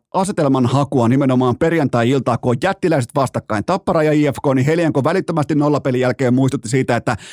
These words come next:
no nyt sitten perjantain tänne tulee jätti, oikein niinku eturivin ykkösmestarisuosikki tulee vastaan meille tänne, niin pystytäänköhän hidastamaan, pystytäänköhän heittämään vähän kapuloita rattaisiin suurelle ja mahtavalle ykkösmestarisuosikki I F K:lle, niin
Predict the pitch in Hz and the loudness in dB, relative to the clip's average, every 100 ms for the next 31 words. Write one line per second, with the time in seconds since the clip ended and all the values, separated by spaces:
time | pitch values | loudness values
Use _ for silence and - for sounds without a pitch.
0 | - 147 170 156 135 135 147 143 135 127 | -6 -2 0 -2 -4 -4 -2 0 0 0
1 | 127 131 127 139 131 127 127 123 - 143 | 0 0 -2 0 0 2 2 0 0 -2
2 | 131 143 123 - 135 135 151 123 117 117 | 0 0 0 0 0 0 0 0 0 0
3 | 104 - - 175 - 160 127 135 147 131 | -2 -8 -2 -2 0 -2 0 0 0 0
4 | 143 123 123 135 120 113 120 - 123 117 | 0 0 2 0 0 -2 -2 0 2 2
5 | 127 120 131 123 123 113 131 123 120 160 | 0 0 0 0 0 0 0 0 0 0
6 | 156 160 147 127 123 - 131 127 110 131 | 0 0 0 0 0 2 0 0 0 -2
7 | 113 113 170 160 165 156 160 143 151 135 | -4 -2 -2 -2 -4 -2 -2 0 0 0
8 | 151 127 131 127 139 127 135 147 120 120 | -2 0 0 0 0 0 2 2 2 0
9 | - 131 110 113 110 - - - 175 156 | 0 0 0 0 -2 -4 -18 -6 0 2
10 | 147 135 131 131 127 - 120 120 120 131 | 2 2 2 0 -2 -2 0 2 2 0
11 | 139 127 123 117 123 113 123 117 - 123 | 0 0 0 0 -2 -2 -2 -2 -2 -2
12 | 123 - 127 - - | -2 0 0 2 0